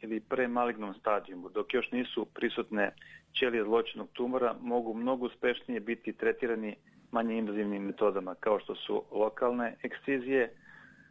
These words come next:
lokalno hiruško isecanje tkiva ili kolonoskopska polipektomija, isecanje tumora creva preko instrumenta koji se zove kolonoskop pod kontrolom oka,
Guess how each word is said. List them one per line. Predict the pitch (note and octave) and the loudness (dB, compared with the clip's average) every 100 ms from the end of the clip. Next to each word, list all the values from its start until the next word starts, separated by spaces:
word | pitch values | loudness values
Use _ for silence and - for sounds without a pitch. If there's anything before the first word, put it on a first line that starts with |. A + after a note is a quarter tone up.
| _ - | _ 2
lokalno | A2+ A2+ - A#2 A2+ A2 - | 4 4 2 2 2 -2 -2
hiruško | - A#2 A2 A2 | 0 0 0 -2
isecanje | G2+ A#2 A2+ A#2+ A2 | 2 2 2 0 -4
tkiva | - B2+ C3 C3+ - | -2 0 2 2 0
ili | B2+ A#2+ A#2 | -4 -2 -2
kolonoskopska | - A2+ A2+ A#2+ - B2 - - A#2 - - - | 0 2 2 2 0 -2 -2 0 0 0 -8 -2
polipektomija, | A2 G#2 G#2 - A2+ G2 F#2 D#2+ - _ | 0 2 2 2 2 2 0 -8 -14 _
isecanje | - - A2+ A2+ A2+ G#2+ | -20 0 2 2 -2 -6
tumora | - A2+ G#2+ G2+ - | -2 0 4 2 0
creva | - A2 B2 B2+ - _ _ | 0 2 4 0 -2 _ _
preko | - A2+ A2+ | -2 0 -2
instrumenta | - A#2 A2+ B2+ C3 | -2 0 2 2 0
koji | A#2+ A#2 G#2+ | 0 0 -2
se | - | -2
zove | G#2 A2+ | 2 2
kolonoskop | G#2+ A#2 A#2+ B2+ - C#3 - | 2 2 0 0 -4 -4 -4
pod | - - | -6 -6
kontrolom | A#2 G#2+ B2 A2 | -8 0 2 2
oka, | G#2+ G2+ - | 2 0 -2